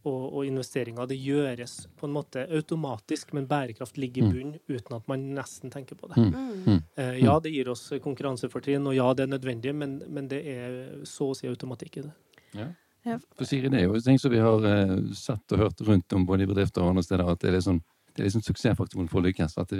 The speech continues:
Speaker 2: virkelig gjennomsyrer, eh, hva heter det? Altså det gjennomsyrer, og det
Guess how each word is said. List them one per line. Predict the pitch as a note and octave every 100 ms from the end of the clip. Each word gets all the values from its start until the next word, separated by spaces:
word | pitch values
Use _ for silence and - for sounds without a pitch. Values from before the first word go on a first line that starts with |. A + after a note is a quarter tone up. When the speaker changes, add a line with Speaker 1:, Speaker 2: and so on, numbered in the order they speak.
| F#2+
Speaker 2:
virkelig | - G2+ F2 D2+ _ _ _ _ _ -
gjennomsyrer, | - F#2+ F#2+ F#2+ G2+ G#2+ F2+ F2 E2+
eh, | F2 E2+ E2+ F2
hva | G2
heter | G2 A2+
det? | F#2+ E2 -
Altså | G2
det | F#2+
gjennomsyrer, | F#2+ G#2 G#2+ F2+ E2+
og | F2+
det | F2+